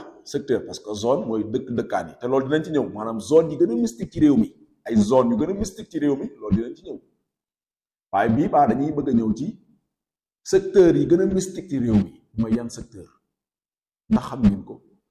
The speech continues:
Dafa am ay secteur yu ne fii ci réew mi yoo xam ne mooy secteur yi gën a mystique, nga xam ne képp ku yëngu ci secteur yooyee, bàyyil xel ci sa bopp. Bugguñoo ti-, waxuñu nag ngir tiital kenn wala ngir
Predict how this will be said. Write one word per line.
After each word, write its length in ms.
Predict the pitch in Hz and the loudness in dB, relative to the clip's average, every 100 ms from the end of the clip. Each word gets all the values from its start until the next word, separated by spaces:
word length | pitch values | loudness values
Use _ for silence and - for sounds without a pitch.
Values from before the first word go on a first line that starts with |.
| _ _ 107 | _ _ -10
Dafa 140 | 127 | -4
am 100 | 151 151 | -2 0
ay 120 | 139 | -2
secteur 440 | - 156 - 147 | 0 -4 0 0
yu 80 | 131 | 2
ne 100 | 127 | 0
fii 160 | 110 123 | -2 -2
ci 80 | 131 | -2
réew 140 | 120 | 2
mi 100 | 107 | 4
yoo 100 | 110 | 4
xam 140 | 107 104 | 0 2
ne 80 | 101 | 6
mooy 160 | 110 120 | 4 2
secteur 480 | - 147 - 143 135 | -8 -10 -8 -6 -6
yi 160 | 135 127 123 | -6 -10 -14
gën 200 | - 254 | -20 -16
a 80 | 226 | -14
mystique, 640 | 160 165 - 320 - - - _ _ _ _ _ | -10 -10 -8 -4 -4 -6 -20 _ _ _ _ _
nga 80 | 120 | -4
xam 180 | 110 139 | -2 -2
ne 180 | 131 131 | -4 -4
képp 300 | 240 - - | -8 -12 -10
ku 100 | 175 | -6
yëngu 360 | 139 156 175 160 | 0 0 2 -2
ci 100 | 151 | -4
secteur 340 | 156 156 151 | -6 -4 0
yooyee, 560 | 135 120 107 120 - - - - _ _ _ _ | 2 2 2 0 -6 -16 -20 -20 _ _ _ _
bàyyil 340 | 85 101 98 98 | -8 -4 -4 -6
xel 240 | 92 85 | -10 -14
ci 80 | - | -16
sa 120 | 78 | -18
bopp. 240 | 65 - _ _ _ _ _ _ _ _ _ _ _ _ _ _ 143 | -18 -20 _ _ _ _ _ _ _ _ _ _ _ _ _ _ 0
Bugguñoo 380 | 196 202 185 175 | 4 6 4 -2
ti-, 80 | 143 | -8
waxuñu 460 | 123 214 214 185 | -4 0 2 2
nag 120 | 151 147 | 0 0
ngir 180 | - | -4
tiital 340 | - 151 127 104 | -2 0 -2 -2
kenn 260 | 135 185 | -6 -6
wala 300 | 196 160 147 | -4 -4 -2
ngir 220 | 139 139 | -2 -4